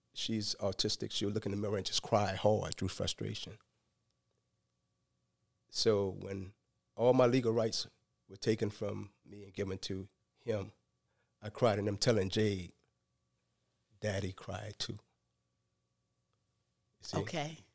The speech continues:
Speaker 2: I get it.
Speaker 1: Because of my frustration, <clears throat> our frustration. Um, it's two different people, but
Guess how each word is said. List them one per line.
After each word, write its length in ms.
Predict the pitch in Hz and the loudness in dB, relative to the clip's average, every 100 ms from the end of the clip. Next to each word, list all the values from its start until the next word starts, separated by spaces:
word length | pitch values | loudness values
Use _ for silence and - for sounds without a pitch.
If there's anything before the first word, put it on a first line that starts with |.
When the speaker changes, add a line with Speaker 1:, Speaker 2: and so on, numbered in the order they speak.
| _ _ | _ _
Speaker 2:
I 80 | 180 - | _ -20
get 160 | 190 | -20
it. 120 | 202 _ _ _ _ _ | -20 _ _ _ _ _
Speaker 1:
Because 300 | 104 - 117 | -4 2 4
of 80 | 110 | 6
my 180 | 110 107 | 6 4
frustration, 800 | - 101 - 98 95 - 104 117 - | 2 0 0 -2 -4 -6 -12 -14 -8
<clears throat> 420 | - - - 175 | -4 -2 -4 0
our 100 | 110 | 0
frustration. 680 | 104 98 - 90 95 - 117 - _ _ _ _ _ _ | 2 0 -2 -4 -6 -8 -12 -18 _ _ _ _ _ _
Um, 420 | 98 98 101 101 101 | -20 -20 -20 -20 -16
it's 280 | 113 - - - _ _ _ _ - | -8 -6 -6 -10 _ _ _ _ -2
two 140 | 143 | 0
different 280 | 113 107 95 | 2 0 -4
people, 360 | - 123 107 107 | -4 -4 -6 -14
but 180 | 95 | -14